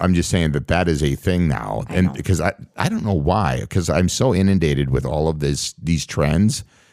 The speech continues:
Speaker 1: on social media because of what we do, we did during our radio career. And I continuing to do study and get these updates now. I'm like, that's becoming one of those things again.
Speaker 2: Oh, yeah. Low-rise jeans are a thing. Doc Martens are back.
Speaker 1: What else was big besides low-rise jeans? What, low-rise jeans, what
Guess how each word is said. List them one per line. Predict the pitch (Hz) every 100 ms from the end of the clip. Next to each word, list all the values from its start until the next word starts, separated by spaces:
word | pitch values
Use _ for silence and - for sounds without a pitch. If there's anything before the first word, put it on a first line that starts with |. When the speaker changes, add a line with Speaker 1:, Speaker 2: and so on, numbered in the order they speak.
| -
Speaker 1:
on | 80
social | - 80 - 78
media | 73 73 98
because | 98 104 90
of |
what | 92 -
we | 85
do, | 67 65
we | 85 85
did | 76 80
during | 80 76
our | 71 67
radio | 65 65 67
career. | 71 69 71
And | 80
I | 71 69 _ - - _ _ -
continuing | 90 82 92 98 82 78 71
to | 76
do | 85 73 - - -
study | - - 82 85 87
and | 73
get | 71 -
these | 78 71
updates | 82 - 69 71 73
now. | 80 85
I'm | 67
like, | 65
that's | 87 101 - - - _ _ _
becoming | - 82 87 90 85
one | 76
of | 71
those | 69 -
things | 101 98 69
again. | - - -
Speaker 2:
Oh, | 302
yeah. | 359 294
Low-rise | 151 180 214 247 247 -
jeans | 220 220 220
are | 214
a | 214
thing. | 214 196 196
Doc | 175 156 170 -
Martens | 175 190 196 190
are | 190
back. | 165 165 180 175 175
Speaker 1:
What | 185
else | 247 254 -
was | 98
big | 85 107 69
besides | 82 - 110 101
low-rise | 107 92 90
jeans? | 80 73 87
What, | 107 110
low-rise | 104 123 139 98 101 95 95
jeans, | - 90 82 73
what | 76 110